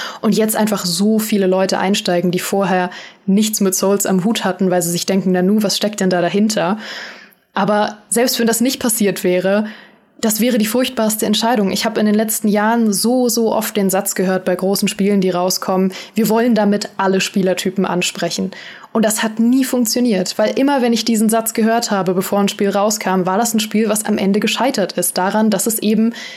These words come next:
irgendwie es allen recht machen wollte. Und Souls-Spiele haben das noch nie gemacht und haben es Gott sei Dank auch bei Elden Ring nicht gemacht, weil genau das eben das ist, was das Genre ausmacht. Was nicht heißt, dass es nicht jeder spielen kann,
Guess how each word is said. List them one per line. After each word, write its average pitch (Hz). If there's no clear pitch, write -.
irgendwie 226
es 208
allen 202
recht 202
machen 180
wollte. 180
Und 220
Souls-Spiele 247
haben 233
das 220
noch 214
nie 254
gemacht 196
und 208
haben 214
es 214
Gott 247
sei 233
Dank 220
auch -
bei 214
Elden 214
Ring 185
nicht 180
gemacht, 190
weil 208
genau 208
das 214
eben 220
das 214
ist, 240
was 220
das 208
Genre 202
ausmacht. -
Was 202
nicht 214
heißt, 214
dass 208
es 202
nicht 196
jeder 196
spielen 170
kann, 220